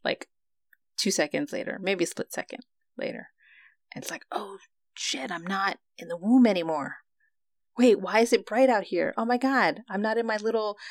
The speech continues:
like, safe space. I'm gonna freak out." And then that's when the conditioning starts.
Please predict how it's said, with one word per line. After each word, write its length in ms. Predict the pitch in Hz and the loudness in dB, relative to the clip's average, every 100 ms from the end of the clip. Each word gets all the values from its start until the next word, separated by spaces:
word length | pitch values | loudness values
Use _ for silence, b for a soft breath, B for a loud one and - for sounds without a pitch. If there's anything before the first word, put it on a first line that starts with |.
| B | B
like, 160 | 208 202 | -2 -2
safe 280 | - 247 226 | 4 4 4
space. 580 | - 254 233 156 - - B B B B B B | 4 6 6 2 -8 -14 B B B B B B
I'm 80 | 220 | -2
gonna 160 | 226 226 | 2 2
freak 280 | - 240 254 | 2 4 6
out." 280 | 240 180 - | 6 4 -2
And 120 | 185 | -2
then 120 | 165 | 0
that's 240 | 156 175 - | -2 -4 -4
when 80 | |
the 80 | 165 | -4
conditioning 560 | - 160 151 - 135 - | -4 -2 -2 -2 -6 -8
starts. 520 | - - - - - | -6 -8 -10 -14 -20